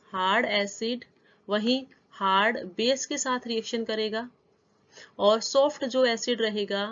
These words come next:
वो किसके साथ reaction करेगा, Soft base के साथ reaction करेगा। यही प्रिंसिपल था, इसी को फॉलो करते हुए इसने कहा कि suppose कीजिए मेरे पास ambidentate ligand है,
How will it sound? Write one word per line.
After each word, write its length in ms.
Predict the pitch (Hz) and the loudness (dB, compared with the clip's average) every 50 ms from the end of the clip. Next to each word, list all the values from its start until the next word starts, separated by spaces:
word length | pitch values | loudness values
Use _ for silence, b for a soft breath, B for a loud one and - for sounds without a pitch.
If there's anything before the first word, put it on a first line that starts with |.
| 226 240 _ b b b b b b _ _ - | -8 -16 _ b b b b b b _ _ -6
वो 140 | 202 226 226 | -4 -4 -2
किसके 320 | - 254 240 - 262 254 | -2 -2 -2 0 0 0
साथ 260 | 247 254 247 254 - | 0 0 -2 -2 -2
reaction 380 | 240 247 247 240 - - 247 240 | 0 -2 -2 -2 -2 -2 -2 0
करेगा, 540 | 240 233 233 233 233 233 240 254 285 320 320 _ _ _ _ _ _ _ _ _ _ _ - | 0 0 0 0 0 0 -2 -2 -2 -4 -6 _ _ _ _ _ _ _ _ _ _ _ -8
Soft 560 | - - - 214 202 208 233 240 - - - 349 359 349 - _ _ _ _ - | -4 -2 0 2 2 2 0 0 -2 -4 -2 -2 -2 -4 -6 _ _ _ _ -16
base 380 | 196 185 233 254 277 269 - - | -8 -2 0 0 0 0 0 -2
के 100 | 285 269 | -4 -2
साथ 200 | - 262 240 233 | 0 0 0 0
reaction 360 | 226 220 220 - - 208 196 | 0 -2 -2 -2 -4 -4 -2
करेगा। 280 | 196 180 180 180 180 180 | -2 -2 -2 -2 -2 -2
यही 240 | 185 202 226 262 269 | 0 0 -2 -2 -2
प्रिंसिपल 480 | - 254 247 240 - 247 - 247 240 | -2 -2 -2 -2 -2 -4 -4 -4 -4
था, 120 | 233 254 240 | -2 -2 -2
इसी 200 | 226 226 - 247 | -2 -2 -4 -4
को 120 | - 262 | -2 -2
फॉलो 300 | 247 - 240 226 226 233 233 | -2 -2 -2 -2 -2 -2 -2
करते 320 | 233 220 208 - - 226 | -4 -6 -6 -4 -2 0
हुए 200 | 226 220 220 233 | 0 0 0 -2
इसने 240 | 226 - - 233 226 | -4 -2 -4 -4 -4
कहा 220 | - 202 185 196 208 | -4 -6 -6 -6 -6
कि 160 | - 247 247 | -4 -6 -8
suppose 300 | - - - 254 262 254 | -6 -2 -2 -2 -2 -2
कीजिए 280 | - 214 202 185 226 233 | -4 -8 -6 -4 -2 -2
मेरे 200 | 226 214 208 202 | -2 -2 -2 -4
पास 220 | - 220 233 - - | -4 -6 -6 -6 -4
ambidentate 680 | - 240 240 262 285 262 269 262 254 240 262 262 254 - | -4 -2 -2 -2 0 2 2 2 2 2 0 0 0 -2
ligand 440 | 226 208 202 190 196 196 196 196 - | -2 -2 -2 0 0 -2 -2 -4 -4
है, 140 | 226 180 | -8 -8